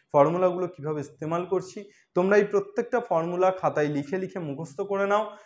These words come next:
এবং এই ফর্মুলাগুলো দিয়ে আমরা যখন অতি সংক্ষিপ্ত, সংক্ষিপ্ত, দীর্ঘ করাবো, অবশ্যই তোমাদের অনেক হেল্পফুল হবে।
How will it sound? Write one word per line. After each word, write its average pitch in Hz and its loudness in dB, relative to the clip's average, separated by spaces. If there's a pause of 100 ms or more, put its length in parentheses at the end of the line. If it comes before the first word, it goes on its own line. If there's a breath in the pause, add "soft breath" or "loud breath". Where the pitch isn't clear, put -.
(120 loud breath)
এবং 160 4
এই 147 0
ফর্মুলাগুলো 196 2
দিয়ে 202 -2
আমরা 151 -4
যখন 156 -4
অতি 156 -10
সংক্ষিপ্ত, 185 -12
সংক্ষিপ্ত, 156 -8
দীর্ঘ 135 -6
করাবো, 139 2 (340 loud breath)
অবশ্যই 180 0
তোমাদের 151 -2
অনেক 139 -4
হেল্পফুল 135 -2
হবে। 175 2